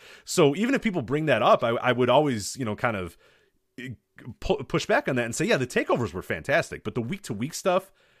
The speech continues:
the monthly stuff, the stuff in between the takeovers, it was fine. It was boring." And, and in some way that was good, but, like, yeah, it wasn't,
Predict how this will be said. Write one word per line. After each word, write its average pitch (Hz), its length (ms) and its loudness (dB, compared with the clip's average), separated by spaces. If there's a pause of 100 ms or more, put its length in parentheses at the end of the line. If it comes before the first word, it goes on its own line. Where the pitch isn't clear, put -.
(160)
the - 80 0
monthly 139 380 0
stuff, 180 240 -2
the 117 80 -8
stuff - 180 -4
in 143 80 -2
between 131 300 -4
the 185 60 -8
takeovers, 233 520 -4
it 330 80 -6
was 359 140 -2
fine. 156 400 0
It 151 120 0
was 165 120 0
boring." 127 500 0 (680)
And, 139 160 4
and 131 220 0
in 135 140 -2
some 156 180 4
way 139 100 4
that 127 120 4
was 95 100 -6
good, 180 300 2
but, 110 220 -2
like, 113 240 2
yeah, 196 200 2
it 110 120 -2
wasn't, 131 360 0